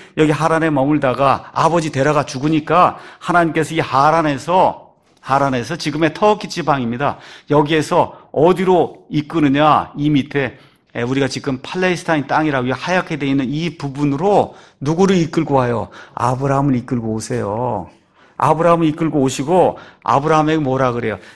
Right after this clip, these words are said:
"이 땅을 내가 너와 내 후손에게 영원 무궁토록 주겠다." 그러니까 아브라함에게서 백성을 만드시고 아브라함과 그 백성에게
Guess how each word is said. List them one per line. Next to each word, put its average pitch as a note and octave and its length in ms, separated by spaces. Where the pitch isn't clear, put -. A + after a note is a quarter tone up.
"이 D#3 180
땅을 D3+ 500
내가 B2+ 480
너와 B2 520
내 C3+ 220
후손에게 B2+ 760
영원 B2 500
무궁토록 G#2+ 540
주겠다." F#2+ 840
그러니까 C#3+ 340
아브라함에게서 E3+ 840
백성을 D3 400
만드시고 A#2+ 840
아브라함과 E3 720
그 D#3+ 180
백성에게 C3+ 1000